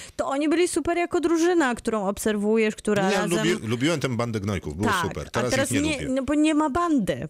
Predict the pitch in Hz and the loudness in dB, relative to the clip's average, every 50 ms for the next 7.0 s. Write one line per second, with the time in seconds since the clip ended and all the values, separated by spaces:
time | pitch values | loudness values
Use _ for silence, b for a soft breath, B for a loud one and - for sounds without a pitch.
0 | - - 220 220 - 277 277 285 247 240 277 226 - 254 247 226 226 233 226 214 | -4 -4 -2 0 0 0 0 0 0 0 -2 0 0 0 0 2 2 0 0 0
1 | 202 196 196 202 190 - - - - 233 240 233 233 240 - - - 233 214 196 | 0 0 0 0 -2 -2 -4 -2 -2 0 0 0 0 -2 -2 -4 -4 -2 -2 0
2 | 196 190 190 196 214 220 220 214 - - - 220 214 214 220 220 214 208 202 202 | 0 0 2 2 2 2 0 0 -2 -2 0 2 2 4 4 4 4 4 4 4
3 | 202 208 202 202 220 220 214 208 202 202 196 196 208 214 - 220 196 196 196 196 | 2 2 2 2 2 2 2 2 2 2 2 2 2 0 0 0 0 0 0 0
4 | 196 202 - - 196 190 190 190 190 185 - 196 190 185 - 214 185 180 185 190 | 0 0 0 0 0 0 0 -2 -2 -2 -2 -2 -2 -2 0 0 0 0 0 0
5 | 190 190 196 - - - 196 190 185 185 185 185 185 - 208 190 - 196 185 - | 0 0 -2 -2 -2 -2 0 0 0 0 0 0 0 0 -2 -4 -2 -4 -4 -4
6 | - 185 185 190 185 185 - - 202 180 190 190 185 180 170 165 170 170 190 220 | -4 -4 -2 -2 -2 -2 -2 -4 -2 0 0 0 2 0 0 0 0 0 0 -2